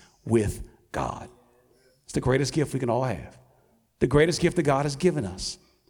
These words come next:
peace through his son, Jesus Christ. Praise God that he has graciously given us his son, graciously sent his world, his son into the world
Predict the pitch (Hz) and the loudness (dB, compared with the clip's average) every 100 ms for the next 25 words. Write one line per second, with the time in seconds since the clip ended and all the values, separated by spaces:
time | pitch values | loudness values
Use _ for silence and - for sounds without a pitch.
0 | _ _ - 185 143 107 - - _ _ | _ _ 0 2 2 -2 -6 -8 _ _
1 | 151 123 113 - 143 120 101 98 - _ | 0 0 0 -2 -2 -2 -4 -8 -14 _
2 | _ - 117 101 92 - 78 73 - - | _ -4 -2 0 -4 -6 -10 -12 -14 -16
3 | - _ _ _ _ - - 170 175 123 | -18 _ _ _ _ -16 -4 0 2 0
4 | 120 85 62 - _ _ _ _ _ _ | -2 -4 -8 -16 _ _ _ _ _ _
5 | _ 139 151 143 123 - 139 185 185 156 | _ 0 2 2 -2 0 4 4 2 -2
6 | - 95 92 _ _ _ _ - 160 170 | -4 -8 -12 _ _ _ _ -2 0 2
7 | 175 175 - 147 143 - 131 - - - | 0 0 -2 0 0 -2 -2 -2 -2 -2
8 | 104 65 - _ _ _ _ _ _ _ | -4 -8 -16 _ _ _ _ _ _ _
9 | _ - 160 220 180 147 131 196 160 170 | _ 2 4 6 2 0 2 2 4 2
10 | 143 165 165 147 - 170 165 180 151 127 | 2 2 2 0 0 0 2 0 0 0
11 | 175 202 180 165 147 151 123 107 | 0 2 2 2 2 2 0 -6